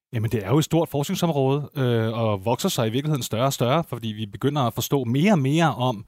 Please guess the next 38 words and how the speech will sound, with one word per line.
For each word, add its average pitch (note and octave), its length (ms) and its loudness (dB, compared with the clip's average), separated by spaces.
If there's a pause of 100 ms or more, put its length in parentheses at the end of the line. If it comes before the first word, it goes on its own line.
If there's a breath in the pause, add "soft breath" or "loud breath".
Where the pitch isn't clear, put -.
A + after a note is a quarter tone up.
(200)
hvordan B2 260 0
vi C3+ 60 0
mennesker B2+ 340 0
i A2 40 0
virkeligheden C3+ 320 -2
hænger A2 160 -4
sammen. F#2+ 340 -8 (600)
Vi C#3 60 0
skal C#3+ 160 2
starte F3+ 360 4
ligesom E3+ 340 0 (100)
bare E3 260 4 (160)
ganske F#3 280 0
kort F3 280 0
med E3+ 80 0
lige E3 120 2
at F3 60 4
sige, E3+ 200 -2
hvad E3+ 100 2
neuroøkonomi D#3 680 2
egentlig F#3 320 -2
er. B2 300 -4 (500)
Fordi C3+ 200 0
du D3 100 -2
sagde E3 200 4
lige, F3 180 2
at E3+ 60 0
vi D3+ 160 2
ikke C#3 120 -2
behøver D#3 200 2
at C#3 60 -2
kigge D#3+ 200 0
udenfor, D3+ 480 2
men D3 120 0
hvis D3 180 -4
vi D3+ 100 -4
i D#3+ 40 -2
virkeligheden G3 520 2